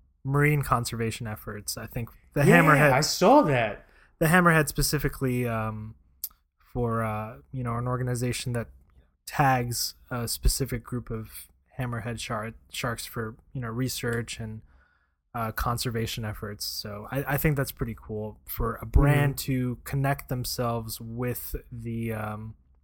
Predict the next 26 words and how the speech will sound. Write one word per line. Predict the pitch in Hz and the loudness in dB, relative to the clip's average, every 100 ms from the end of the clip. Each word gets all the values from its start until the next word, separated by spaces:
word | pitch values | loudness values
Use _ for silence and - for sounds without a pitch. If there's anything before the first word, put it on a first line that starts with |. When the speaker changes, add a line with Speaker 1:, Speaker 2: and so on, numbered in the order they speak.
| _ _ _ - _ _ | _ _ _ -8 _ _
Speaker 1:
I | 139 | -6
guess, | 135 127 | -4 -4
ecosystem | - 143 139 117 - 120 - 113 | -4 -4 -2 -4 -4 -6 -6 -6
that | 113 - | -6 -6
the | 117 | -6
watches | 113 110 - 110 | -4 -4 -6 -10
are | 107 | -8
supposed | - 113 117 - | -8 -6 -8 -6
to | 110 110 - _ _ _ - | -8 -8 -12 _ _ _ -10
exist | 120 123 113 - | -4 -2 -4 -4
within. | 110 - 107 110 | -6 -6 -10 -10
So | - 120 107 110 - _ _ _ | -10 -8 -8 -10 -14 _ _ _
Speaker 2:
It's | 180 | -6
cool. | - 294 311 - - | 2 4 4 0 -6
Speaker 1:
i-, | 127 | -4
i-, | |
it's | 117 123 131 143 - | -4 -6 -8 -6 2
quite | - 180 | 8 8
impressive, | 156 143 135 - 117 | 8 6 4 0 -2
and | 120 | -2
I, | 117 120 127 - | -4 -4 -6 -6
I, | 143 131 - - | -4 -4 -8 -8
I | - | -4
do | 143 147 | 2 4
like, | 147 135 127 - - - | 4 2 0 -6 -18 -8
um, | 123 113 110 113 | -4 -4 -4 -10